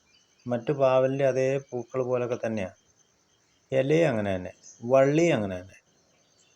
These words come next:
പക്ഷേ കായയുടെ അടുത്തേക്ക് വരുമ്പോഴാണ് കായയുടെ ഷേപ്പ് മാത്രം വ്യത്യാസമുണ്ട്. ഇതിൻ്റെ പിന്നെ കുരു അടക്കമാണ് ഇത് കറി വെക്കേണ്ടതെന്നാണ് ചില ആളുകളൊക്കെ പറഞ്ഞത്. കുരു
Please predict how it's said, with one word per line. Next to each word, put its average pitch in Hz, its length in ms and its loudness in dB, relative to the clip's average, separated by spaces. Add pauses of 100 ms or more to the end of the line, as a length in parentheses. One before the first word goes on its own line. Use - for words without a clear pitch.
(300)
പക്ഷേ 123 240 0 (580)
കായയുടെ 143 440 2
അടുത്തേക്ക് 120 400 -4
വരുമ്പോഴാണ് 107 440 0 (160)
കായയുടെ 127 460 0
ഷേപ്പ് 104 280 -2 (140)
മാത്രം 101 440 -4
വ്യത്യാസമുണ്ട്. 95 580 -6 (2000)
ഇതിൻ്റെ 143 300 0 (680)
പിന്നെ 123 260 -4 (140)
കുരു 156 240 4 (140)
അടക്കമാണ് 123 460 0 (100)
ഇത് 117 120 2 (320)
കറി 110 240 0
വെക്കേണ്ടതെന്നാണ് 120 680 -4 (200)
ചില 107 120 -4 (160)
ആളുകളൊക്കെ 107 480 -2
പറഞ്ഞത്. 98 300 -8 (1160)
കുരു 143 180 2